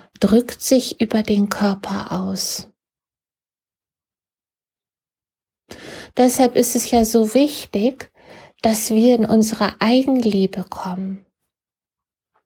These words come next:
Und zu unserer Eigenliebe gehört es auch, die Signale, die Botschaften unseres Körpers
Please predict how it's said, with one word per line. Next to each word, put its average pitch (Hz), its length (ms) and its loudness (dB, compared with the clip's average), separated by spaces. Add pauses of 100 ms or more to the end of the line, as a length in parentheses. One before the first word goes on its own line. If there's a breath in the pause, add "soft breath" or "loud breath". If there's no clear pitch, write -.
(440 loud breath)
Und 240 180 2
zu - 200 -2
unserer 220 560 0
Eigenliebe 226 880 2
gehört 208 540 -2
es - 300 -8
auch, 247 400 0 (420 loud breath)
die 226 320 4 (160)
Signale, 208 1300 0 (460)
die 214 80 -4
Botschaften 220 920 0
unseres 214 640 0
Körpers 214 600 -4